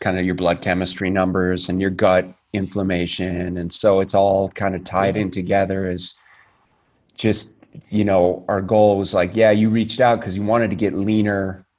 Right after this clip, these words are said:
Speaker 1: kind of, uh, improve muscle definition, almost as if you were gonna step on stage. And,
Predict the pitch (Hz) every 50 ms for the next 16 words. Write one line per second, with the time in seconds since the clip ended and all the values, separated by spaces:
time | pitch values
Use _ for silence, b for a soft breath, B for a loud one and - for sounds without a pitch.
0 | _ _ _ _ _ _ _ - - 101 101 95 87 87 - - - - _ _
1 | _ _ _ _ _ _ _ _ _ _ - - 98 78 71 104 - - 123 117
2 | 110 95 107 101 95 - - 101 90 101 98 95 - 101 98 95 95 92 - 104
3 | 92 92 92 90 92 85 - 127 127 120 113 110 107 - - - - _ - -
4 | 120 110 92 104 104 - - 110 104 101 90 98 87 - - - 117 104 - -
5 | 95 90 90 92 - - 135 123 113 104 101 98 87 - 110 92 90 90 90 90
6 | -